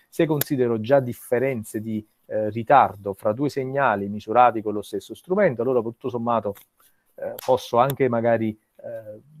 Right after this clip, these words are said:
prevedere una sorta di effetto di compensazione che non va a perturbarmi in pratica il delta T o il delta F che sto misurando.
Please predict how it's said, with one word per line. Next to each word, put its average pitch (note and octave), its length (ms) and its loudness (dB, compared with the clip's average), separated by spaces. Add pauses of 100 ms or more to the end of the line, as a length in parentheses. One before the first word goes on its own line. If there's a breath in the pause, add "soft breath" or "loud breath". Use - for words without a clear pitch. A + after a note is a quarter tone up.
(160)
prevedere B2 420 2
una A2 180 -2
sorta C3 280 0
di A#2 80 0
effetto B2+ 360 -2
di A#2+ 100 -4
compensazione A2 800 -4
che G#2 80 -6
non A2 180 -4
va A#2 260 4 (200 soft breath)
a - 200 -8 (140)
perturbarmi A2+ 960 2 (180)
in A2 160 -10
pratica A2 580 2 (220)
il A2+ 360 -2
delta A2+ 440 -2
T C3 260 -6
o A2+ 80 0
il A2 120 -4
delta A#2 320 -2
F - 180 -10
che A2 100 -2
sto G#2+ 200 -6
misurando. F#2 640 -8